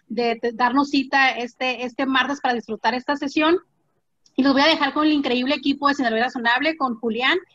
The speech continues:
quien nos va a apoyar a moderar, eh, y conducir esta sesión.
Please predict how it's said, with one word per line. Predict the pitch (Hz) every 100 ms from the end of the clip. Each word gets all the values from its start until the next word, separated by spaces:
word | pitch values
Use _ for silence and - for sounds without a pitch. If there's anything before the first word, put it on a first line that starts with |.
| _
quien | 254
nos | 254
va | 240
a |
apoyar | 240 269 254
a | 269
moderar, | 262 226 220 240 294 - _ _
eh, | 226 220 214
y | 247 240
conducir | 247 220 214 240
esta | 247 254
sesión. | 254 214 208 170